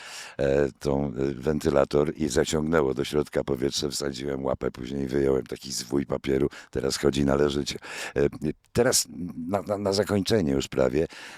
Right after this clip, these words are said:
słówko na temat, e, tych właśnie systemów, e, które chłodzą bądź grzeją.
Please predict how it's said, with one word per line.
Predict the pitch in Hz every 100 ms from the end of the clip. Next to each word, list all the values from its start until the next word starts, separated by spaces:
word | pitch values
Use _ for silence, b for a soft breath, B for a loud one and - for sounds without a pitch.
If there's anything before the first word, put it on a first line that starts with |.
| -
słówko | 92 92 - 92
na | 85
temat, | 78 85 82 82 -
e, | 78 76 - 69
tych | 80 73
właśnie | 82 76 82
systemów, | 73 78 - 78 80 73 -
e, | 76 - _ -
które | - 76 76 71
chłodzą | - 82 73 78 73
bądź | 73 71
grzeją. | 69 82 67 73